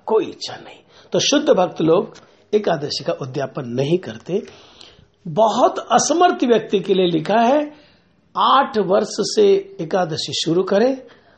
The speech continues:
और कम से कम अस्सी साल तक तो अवश्य ही करें।" पर हमारे मठ में कई example देखे गए। निष्किंचन महाराज जी नाइंटी प्लस हुए, अभी थोड़े साल पहले गए,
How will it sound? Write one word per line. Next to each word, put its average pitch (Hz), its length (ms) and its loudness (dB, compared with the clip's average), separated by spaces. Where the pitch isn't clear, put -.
और 151 360 -10
कम 233 140 -2
से 185 180 -6
कम 170 160 -4
अस्सी - 580 -2
साल 165 280 0
तक 147 60 -8
तो - 200 -12
अवश्य 135 480 -10
ही 131 200 -10
करें।" 143 300 0
पर 233 200 -2
हमारे 320 340 4
मठ 269 200 2
में 240 180 0
कई 247 200 2
example 190 460 0
देखे 175 280 2
गए। 180 180 0
निष्किंचन 247 480 0
महाराज 214 240 2
जी 240 80 0
नाइंटी 220 520 2
प्लस - 600 -2
हुए, 170 360 2
अभी 202 160 0
थोड़े 180 240 0
साल 170 220 0
पहले 156 320 -2
गए, 165 340 2